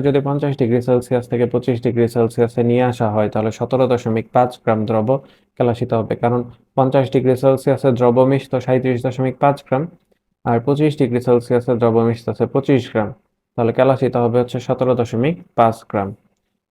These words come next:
তো আশা করি এই ম্যাথটা সবাই বুঝতে পারছেন, গ নাম্বারটা। ঘ নাম্বার বলছে, এবি থ্রি এর উপস্থিতিতে এমবি এর দ্রাব্যতা পরিবর্তিত হয় বিশ্লেষণ করো। তো এখানে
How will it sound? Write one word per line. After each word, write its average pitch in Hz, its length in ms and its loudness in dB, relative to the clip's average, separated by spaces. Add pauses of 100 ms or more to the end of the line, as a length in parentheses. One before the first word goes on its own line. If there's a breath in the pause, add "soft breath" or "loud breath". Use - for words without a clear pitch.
(100)
তো - 140 -10
আশা 127 180 -4
করি 123 180 2 (220)
এই 120 140 2
ম্যাথটা 120 360 -4
সবাই 113 240 0 (180)
বুঝতে 120 260 -6
পারছেন, 113 300 -4
গ - 20 -6 (100)
নাম্বারটা। 110 340 -4 (640)
ঘ - 20 -10 (120)
নাম্বার 151 280 4
বলছে, 127 280 0 (280)
এবি 139 240 4 (160)
থ্রি 123 180 0 (260)
এর 113 100 2 (460)
উপস্থিতিতে 135 680 -2 (220)
এমবি 135 360 2 (240)
এর 120 100 6 (200)
দ্রাব্যতা 123 520 -2
পরিবর্তিত 143 580 0 (140)
হয় 110 220 2
বিশ্লেষণ 113 420 -2 (100)
করো। 110 140 -2 (560)
তো - 80 -
এখানে 139 220 0